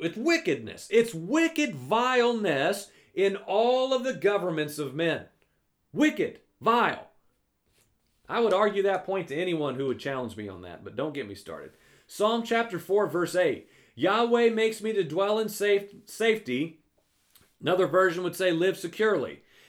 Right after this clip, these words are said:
Now, these things, I'm, why am I saying this? We're just establishing some, some baseline principles. This is not dependent upon conditions. I talk about this all the time when Paul and Silas were in the prison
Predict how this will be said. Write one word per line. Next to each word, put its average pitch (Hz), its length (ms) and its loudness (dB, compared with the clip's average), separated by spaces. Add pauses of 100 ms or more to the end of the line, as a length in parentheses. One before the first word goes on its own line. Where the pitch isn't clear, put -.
Now, 185 180 0
these 233 320 0
things, 208 400 -2
I'm, 175 320 -2
why 202 180 0
am 208 80 -2
I 190 80 0
saying 180 320 -2
this? 123 220 -2
We're 139 80 -2
just 170 280 -4 (240)
establishing 208 720 -2
some, 147 440 -6
some 139 240 -4
baseline 180 680 -2
principles. 185 800 -2 (760)
This 233 200 0
is 202 120 -2
not 233 280 0
dependent 240 460 0
upon 190 340 -2
conditions. 165 720 -4 (340)
I 151 120 0
talk 214 280 0
about 190 240 2
this 165 160 -2
all 175 160 2
the 165 80 0
time 190 340 -4
when 156 120 -2
Paul 190 320 -2
and 151 80 -4
Silas 185 500 -2
were 151 180 0
in 175 100 0
the 151 60 -2
prison 226 560 0